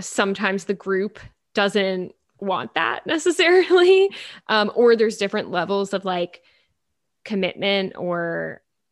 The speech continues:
yeah, like, I, I've had friends who are very close with, like, a big group of high school friends,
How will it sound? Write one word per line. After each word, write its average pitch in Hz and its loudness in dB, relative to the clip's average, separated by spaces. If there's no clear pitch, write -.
yeah, 185 -6
like, 175 -10
I, 196 -6
I've 196 -6
had 190 -6
friends 180 -14
who 202 -8
are 180 -6
very 185 0
close 180 -6
with, 185 -8
like, 175 -8
a 202 -6
big 190 -4
group 180 -4
of - -10
high 196 -4
school 175 -6
friends, - -10